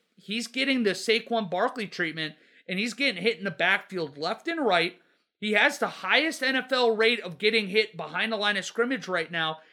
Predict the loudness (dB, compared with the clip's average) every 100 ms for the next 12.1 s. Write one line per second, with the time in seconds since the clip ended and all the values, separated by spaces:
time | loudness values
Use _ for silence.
0 | -2 0 0 0 2 2 4 2 0 -4
1 | 2 2 2 -2 0 -2 0 -2 -2 -6
2 | -2 -2 -2 -6 -6 -4 -4 -4 -8 -8
3 | -8 -8 _ _ _ -2 0 0 4 4
4 | 4 0 -2 -2 -2 -4 -4 -2 -2 -4
5 | -18 _ _ _ _ -2 2 4 2 2
6 | 2 2 0 -2 2 2 0 0 2 2
7 | -2 _ _ _ _ _ _ _ _ -2
8 | 0 2 2 2 2 0 _ _ -6 -4
9 | 2 2 2 0 -2 -6 _ _ _ -4
10 | 2 6 6 6 4 4 2 0 2 4
11 | 4 4 4 2 -2 -4 0 0 -2 -14
12 | -14